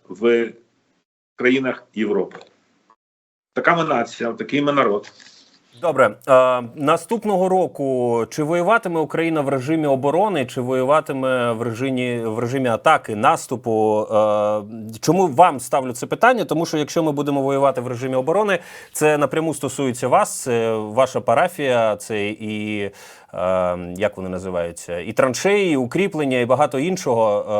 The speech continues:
Speaker 2: Е, яке бачення розвитку подій, е, ви маєте стосовно наступного року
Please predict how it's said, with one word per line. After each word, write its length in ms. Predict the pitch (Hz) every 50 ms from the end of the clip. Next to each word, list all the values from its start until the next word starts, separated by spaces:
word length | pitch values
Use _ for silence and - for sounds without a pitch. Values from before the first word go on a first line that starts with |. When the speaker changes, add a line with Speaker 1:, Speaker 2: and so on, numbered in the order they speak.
| 104 104 104 104 101
Speaker 2:
Е, 240 | 104 104 101 101 104 107 107 107 104 98 - - - - 117 120 120 117 95
яке 360 | 131 147 175 175 - - 208 175
бачення 420 | 160 185 170 - - 147 143 139
розвитку 400 | 143 143 117 123 117 110 - 127
подій, 460 | - - 127 127 143 180 208 214 208 - - - - - - - _ _ -
е, 440 | - 95 101 104 104 101 101 98 98 104 -
ви 400 | - 107 104 101 98 101 123 139
маєте 560 | 127 127 127 127 120 113 - 113 110 104 101 98 _ _ _ _ _ _ _
стосовно 440 | - - 123 117 127 117 117 117 110
наступного 460 | 113 113 - - 110 - 104 101 98
року 260 | 90 87 85 - -